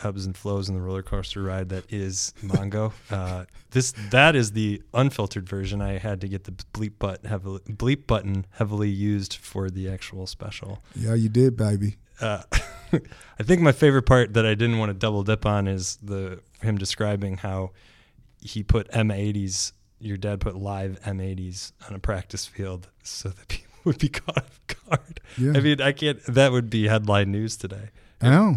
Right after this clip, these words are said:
Speaker 1: It <laughs>
Speaker 2: It's, just think about it. There's some of the stuff that he did. It, it just, that's what is so cool about this process is that, um, this is some of the stuff that I knew,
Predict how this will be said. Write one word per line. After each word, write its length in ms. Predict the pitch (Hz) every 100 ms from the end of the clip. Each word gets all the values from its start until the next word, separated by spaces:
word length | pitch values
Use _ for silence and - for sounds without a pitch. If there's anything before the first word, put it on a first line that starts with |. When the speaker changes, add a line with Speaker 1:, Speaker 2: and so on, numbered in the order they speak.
| 104
Speaker 1:
It 180 | 131 - - - -
<laughs> 340 | - - -
Speaker 2:
It's, 200 | 151 127
just 140 | - -
think 180 | 220
about 280 | 254 170 143
it. 160 | 117 104 - - - - - - -
There's 200 | - 175
some 240 | - 208 220
of 40 |
the 60 | 214
stuff 280 | - 202 185
that 140 | 185
he 120 | 175
did. 400 | 135 175 233 151 -
It, 240 | 147 139 -
it 200 | 160 156
just, 440 | 170 170 - - _ _ _ _ -
that's 280 | 151 185 -
what 340 | 180 180 170
is 80 | 127
so 380 | - - 160 139
cool 360 | - 147 143
about 280 | 123 120 117
this 120 | 113
process 640 | - - 113 107 113 107 -
is 140 | 110
that, 240 | 113 107 - _ _ _ _ -
um, 480 | 110 101 98 95 107 _ _ _ _ _
this 180 | - 156
is 160 | 170 - _
some 240 | - 180 175
of 40 |
the 40 |
stuff 260 | 135 - 135
that 120 | 123
I 160 | 113 117
knew, 400 | 135 156 185 190